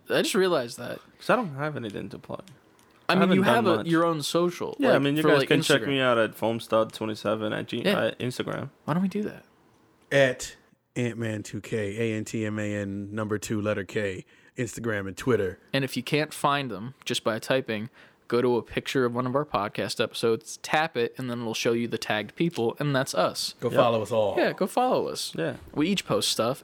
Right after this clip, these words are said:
Speaker 1: Ant posts things
Speaker 2: Hell, we'll even
Speaker 1: in
Speaker 2: play some
Speaker 1: hoodies.
Speaker 2: games with you
Speaker 3: <laughs>
Speaker 2: guys.
Speaker 3: And hoodies is me. No
Speaker 1: Yeah.
Speaker 3: emoji.
Speaker 2: <laughs> No emoji, yeah.
Speaker 1: Oh, you just wait. Our Discord server's coming
Speaker 2: <laughs>
Speaker 1: along,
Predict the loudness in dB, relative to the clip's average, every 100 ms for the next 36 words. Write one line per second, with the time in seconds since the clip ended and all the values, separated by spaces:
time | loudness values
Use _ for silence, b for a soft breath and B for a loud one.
0 | -4 -2 -2 0 0 0 -4 -6 -4 2
1 | 4 4 2 0 0 2 2 2 0 2
2 | 2 2 2 2 -2 -6 -4 -2 0 2
3 | 0 -2 -2 0 0 0 -2 -4 -2 -2
4 | -4 -12 _ B B B -6 -2 2 2
5 | 0 -2 -10 -14 _ 0 4 6 6 6
6 | 4 6 6 6 4 4 4 6 4 2
7 | 2 4 4 4 2 2 0 -4 -10 -2
8 | 0 2 0 2 0 0 2 4 4 6
9 | 4 6 4 6 6 4